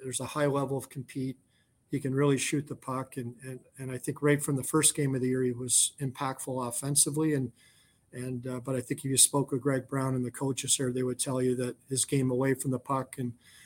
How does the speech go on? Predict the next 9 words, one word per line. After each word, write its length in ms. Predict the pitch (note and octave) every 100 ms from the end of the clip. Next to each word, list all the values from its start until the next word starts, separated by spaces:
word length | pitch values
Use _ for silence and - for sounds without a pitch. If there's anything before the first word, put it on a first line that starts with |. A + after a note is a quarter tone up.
| - - _ _ _
uh, 40 | - - -
his, 260 | C#3+ -
his 300 | E3+ C#3+ -
reliability 800 | C3+ C#3 C#3 C3+ B2 C3+ C3+ B2+
from 200 | A#2+ B2+
a 40 |
defensive 520 | B2+ B2 C#3 C#3 C#3+ -
perspective 580 | C3 - C3 B2+ B2+
ha-, 140 | B2